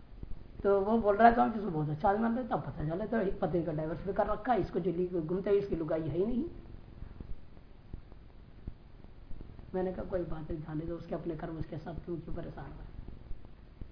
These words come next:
तो ज्योतिर्विद्या ऐसी है, यदि यहाँ उसके हृदय में हम कर लीजिएगा, आप जिस दृष्टि डालेंगे, जो भी उसमें गड़बड़ी है, उसकी सही सही से दृष्टि आ जाएगी।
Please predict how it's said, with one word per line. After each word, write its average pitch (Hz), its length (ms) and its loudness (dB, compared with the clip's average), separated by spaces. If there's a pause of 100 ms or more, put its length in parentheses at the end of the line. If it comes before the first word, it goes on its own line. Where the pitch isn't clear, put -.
(1400)
तो 247 100 4
ज्योतिर्विद्या 285 680 10
ऐसी 226 260 4
है, - 140 -2 (420)
यदि 208 160 -2
यहाँ 226 280 12
उसके 254 140 6
हृदय 233 260 8
में 269 100 8
हम 254 140 4
कर 240 120 12
लीजिएगा, 226 440 12
आप - 180 10
जिस 226 120 4
दृष्टि - 560 -2
डालेंगे, 233 560 8
जो 202 240 6
भी 226 140 8
उसमें 180 200 2
गड़बड़ी 185 440 2
है, 202 160 4
उसकी 196 200 -4
सही 170 260 -6
सही 180 200 -6
से - 120 -8
दृष्टि 151 340 -8
आ - 100 -4
जाएगी। - 300 -10